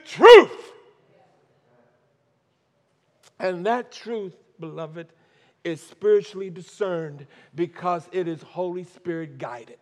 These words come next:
Holy Spirit guided. You know what the Bible says in First Corinthians chapter two?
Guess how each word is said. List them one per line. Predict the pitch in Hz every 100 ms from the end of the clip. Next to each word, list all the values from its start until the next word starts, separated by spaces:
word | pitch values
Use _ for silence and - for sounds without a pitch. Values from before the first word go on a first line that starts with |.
| - _ _ _ _ _ _ _ _ _ _ _ _ _
Holy | - 226 240
Spirit | - 196 175 135
guided. | 120 104
You | _ _ _ _ _ _ _ _ _ _ _ _ _ _ _
know | 208
what | 180
the |
Bible | 160 175 165
says | - 175 165
in | 151
First | 131 180 175
Corinthians | 175 160 143
chapter | - 160 -
two? | - 160 170